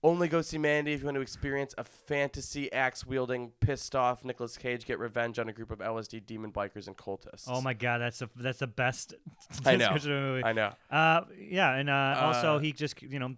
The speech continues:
Speaker 2: Cage is the star of, uh,
Speaker 1: Mom
Speaker 2: Mom
Speaker 1: and
Speaker 2: and
Speaker 1: Dad,
Speaker 2: Dad.
Speaker 1: which we'll talk about today.
Speaker 2: Yeah.
Speaker 1: Uh, another one, Eric
Speaker 2: Oh,
Speaker 1: Kahn.
Speaker 2: this guy. Yeah, I know this guy. He was in Predator. He was
Speaker 1: Oh,
Speaker 2: in Predator.
Speaker 1: dude, Bill Duke's amazing.
Speaker 2: Yeah, that, he's, he's the black guy. He's the other black guy in Predator.
Speaker 1: <laughs> Yeah.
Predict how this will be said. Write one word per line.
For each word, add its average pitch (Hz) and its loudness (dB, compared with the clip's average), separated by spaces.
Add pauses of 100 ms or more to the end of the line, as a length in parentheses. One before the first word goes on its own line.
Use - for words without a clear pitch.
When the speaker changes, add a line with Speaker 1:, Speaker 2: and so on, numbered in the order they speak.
(100)
Speaker 2:
Cage 117 -4
is 110 -8
the 107 -14
star 113 -2
of, 107 -4
uh, 110 -4 (420)
Speaker 1:
Mom 117 -10
Speaker 2:
Mom 131 0
Speaker 1:
and 123 0
Speaker 2:
and 135 -2
Speaker 1:
Dad, 170 6
Speaker 2:
Dad. 113 2
Speaker 1:
which 117 -6
we'll 113 -12
talk - -10
about 117 -2
today. 151 0
Speaker 2:
Yeah. 135 -4 (180)
Speaker 1:
Uh, 135 6
another 143 2
one, 117 -2 (140)
Eric 139 0
Speaker 2:
Oh, 202 12
Speaker 1:
Kahn. 170 6
Speaker 2:
this 233 12
guy. 156 10
Yeah, 156 8
I 170 4
know 139 4
this 110 -2
guy. 113 0 (240)
He 226 2
was 254 8
in 254 4
Predator. 311 8
He 175 8
was 196 10
Speaker 1:
Oh, 208 12
Speaker 2:
in 165 12
Predator. 156 8
Speaker 1:
dude, 104 4
Bill 165 4
Duke's 151 0
amazing. 127 -2
Speaker 2:
Yeah, 190 8
that, 190 6
he's, 190 4
he's 202 8
the 175 10
black 175 8
guy. 160 8
He's 156 6
the 175 8
other 151 8
black 131 8
guy 131 6
in 120 6
Predator. 104 2 (160)
Speaker 1:
<laughs> - -2
Yeah. 175 6